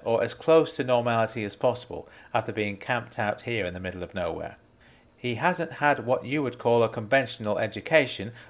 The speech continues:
but he's been taught every day of his life how to act when he's out there in the real world. When he's finished his training, he'll have the skills to do whatever he likes. He could live comfortably in any city in the world,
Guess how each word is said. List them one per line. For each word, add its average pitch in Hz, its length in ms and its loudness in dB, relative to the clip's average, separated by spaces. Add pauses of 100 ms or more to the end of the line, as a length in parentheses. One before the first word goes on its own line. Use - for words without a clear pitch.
(100)
but 123 100 2
he's 120 160 -4
been 180 320 -4
taught 135 400 4
every 143 240 -2
day 160 220 6
of 160 80 2
his 160 180 -4
life 107 220 4 (100)
how 143 180 2
to - 240 -8
act 113 300 -2 (260)
when 117 140 -2
he's 117 220 -4
out 135 260 0
there 101 160 -2
in 95 100 -6
the 98 80 -6
real 98 220 -4
world. 98 460 -2 (480)
When 113 120 -2
he's 117 160 -4
finished 196 360 -4
his 156 120 -4
training, 135 540 0 (160)
he'll 110 140 0
have 165 260 0
the 160 80 -10
skills 110 460 2
to 120 80 -6
do 110 160 -2
whatever 135 320 0
he 143 100 2
likes. 147 540 0 (320)
He 123 180 0
could - 220 -6
live 139 260 4 (240)
comfortably 143 640 4
in 110 120 -2
any 143 220 0
city 139 380 -2
in 139 80 -2
the 139 80 -4
world, 117 440 0